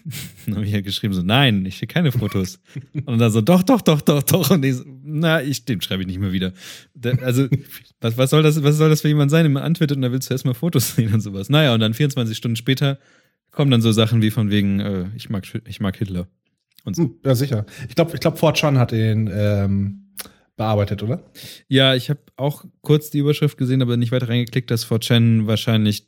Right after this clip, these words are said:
Speaker 1: das Ding so weit, äh, malträtiert hat mit irgendwelchen Tweets und so, dass der auch dadurch gelernt hat, was Leute anscheinend so schreiben. Und, ähm, wenn Leute die ganze Zeit schreiben, „Hitler ist cool“, dann schreibt anscheinend irgendwann auch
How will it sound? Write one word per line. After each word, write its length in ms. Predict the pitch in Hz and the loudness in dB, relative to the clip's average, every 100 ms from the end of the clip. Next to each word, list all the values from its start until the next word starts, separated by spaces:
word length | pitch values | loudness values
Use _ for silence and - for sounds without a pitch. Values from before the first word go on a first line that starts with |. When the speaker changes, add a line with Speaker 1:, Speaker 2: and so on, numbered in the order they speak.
| _ | _
Speaker 1:
das 240 | 117 110 - | -4 -2 0
Ding 240 | 113 110 | 2 2
so 200 | 107 107 | 2 2
weit, 280 | 104 101 - | 2 2 -2
äh, 160 | 113 | -4
malträtiert 580 | 107 110 - 104 - 110 | -2 -2 -2 -4 -2 0
hat 160 | 113 107 | 0 -2
mit 160 | 101 | -4
irgendwelchen 360 | 113 110 104 107 | -4 -4 -4 -4
Tweets 260 | - 117 113 | -4 -4 -2
und 80 | |
so, 160 | 104 104 | -2 0
dass 300 | 101 - - - - - - | 0 -2 -10 -20 -20 -20 0
der 280 | 120 123 131 | 4 4 4
auch 120 | 131 | 2
dadurch 380 | 135 120 120 113 | 2 2 2 0
gelernt 380 | 117 123 156 139 | 0 2 2 2
hat, 120 | 139 | 0
was 220 | 120 113 117 | -2 -6 -2
Leute 340 | 113 117 120 | -2 -2 -4
anscheinend 380 | 110 - 110 98 | -6 -4 -4 -4
so 80 | 95 | -8
schreiben. 580 | - 135 160 156 160 - - - _ _ _ - | -2 0 2 4 2 -2 -18 -20 _ _ _ -2
Und, 420 | 123 117 113 127 | 0 2 0 -2
ähm, 220 | 120 110 | 0 2
wenn 100 | 113 | 2
Leute 220 | 113 113 107 | 4 2 2
die 60 | 104 | 0
ganze 180 | 107 113 | 0 -2
Zeit 100 | - | -2
schreiben, 340 | 123 113 110 | -2 0 2
„Hitler 200 | 117 117 | 0 0
ist 220 | 101 - | -2 0
cool“, 140 | 135 127 | 2 4
dann 160 | 113 | 2
schreibt 220 | - 107 101 | 0 -4 -4
anscheinend 260 | - 95 | -2 -2
irgendwann 240 | 101 98 | -2 -4
auch 140 | 95 | -4